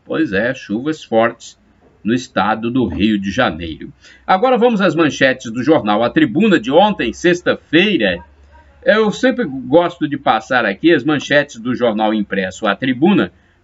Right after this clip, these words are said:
porque elas são muito interessantes e muitas vezes a gente não, é, vê esse tipo de notícia na internet. Então eu passo as notícias do jornal impresso A Tribuna, porque elas chamam muito a atenção.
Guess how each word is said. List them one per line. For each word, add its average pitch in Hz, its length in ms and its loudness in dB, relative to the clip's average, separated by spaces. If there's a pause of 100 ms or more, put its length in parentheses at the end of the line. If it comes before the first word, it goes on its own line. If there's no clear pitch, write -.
porque 175 200 2
elas 214 240 2
são 240 160 4
muito 208 300 0
interessantes 160 920 2 (240)
e 247 80 -2
muitas 220 360 4
vezes 190 240 0
a 202 100 0
gente 190 300 -2
não, 202 360 -2 (540)
é, 147 720 4 (180)
vê 196 460 2
esse - 200 -2
tipo 156 240 0
de 156 100 0
notícia 190 460 0
na 180 120 0
internet. 170 800 0
Então 196 220 2
eu 226 100 -2
passo 175 500 0 (520)
as 151 140 4
notícias 151 560 0
do 139 100 0
jornal 131 340 2
impresso 123 440 0
A 123 40 0
Tribuna, 165 460 2
porque 208 240 -6
elas 202 200 0
chamam 202 360 -2
muito 180 380 2
a 123 60 2
atenção. 92 540 -8